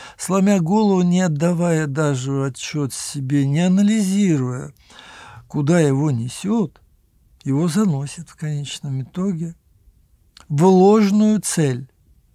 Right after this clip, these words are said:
И когда он это осознаёт, он впадает во что? Когда всё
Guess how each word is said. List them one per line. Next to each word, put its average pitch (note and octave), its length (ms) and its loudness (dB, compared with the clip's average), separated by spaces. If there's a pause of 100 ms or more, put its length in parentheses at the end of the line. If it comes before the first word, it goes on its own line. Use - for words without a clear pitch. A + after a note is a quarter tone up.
(880)
И D3+ 80 -4
когда D3+ 220 4
он D3 120 2
это D3 200 0
осознаёт, C#3 600 -2
он C#3+ 100 -4
впадает B2+ 500 -6
во C3 120 -12
что? A3 300 -12 (1400)
Когда F3+ 220 0
всё A3 360 0